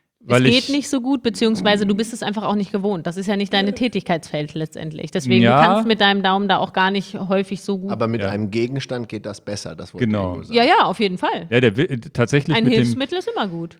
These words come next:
Speaker 1: Aber ich glaube, dass das auch eine Kopfsache ist, dass der Daumen dem Gehirn sendet, hier, das ist dein eigener Daumen, der dir wehtun will, das, das soll nicht. So wie
Speaker 2: Ja,
Speaker 1: bei
Speaker 2: ja,
Speaker 1: dem
Speaker 2: ja,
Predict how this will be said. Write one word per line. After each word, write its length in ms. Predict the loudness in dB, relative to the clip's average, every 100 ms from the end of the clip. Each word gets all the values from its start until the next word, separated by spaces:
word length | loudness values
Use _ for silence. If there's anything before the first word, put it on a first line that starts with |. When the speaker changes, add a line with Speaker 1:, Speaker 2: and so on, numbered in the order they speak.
| _
Speaker 1:
Aber 200 | 0 0
ich 80 | 2
glaube, 320 | 4 4 4
dass 140 | 2 0
das 160 | -4
auch 100 | -2
eine 180 | 0 0
Kopfsache 520 | 0 -2 2 0 2
ist, 180 | -2 -2
dass 140 | -2
der 140 | 0 0
Daumen 440 | 2 2 2 -2
dem 180 | -2 0
Gehirn 260 | 2 2 2
sendet, 340 | 2 0 0
hier, 140 | 0 0
das 160 | 0
ist 160 | -4 -2
dein 120 | 0
eigener 300 | 0 0 0
Daumen, 220 | 0 0
der 100 | 0
dir 160 | 0 0
wehtun 360 | -2 -2 -4
will, 100 | -2
das, 180 | -4 -6
das 160 | -10 -4
soll 220 | 0 2
nicht. 280 | 0 -2 -4
So 140 | 2
wie 60 | 4
Speaker 2:
Ja, 80 | 4
Speaker 1:
bei 80 |
Speaker 2:
ja, 100 | 4 6
Speaker 1:
dem 60 |
Speaker 2:
ja, 120 | 4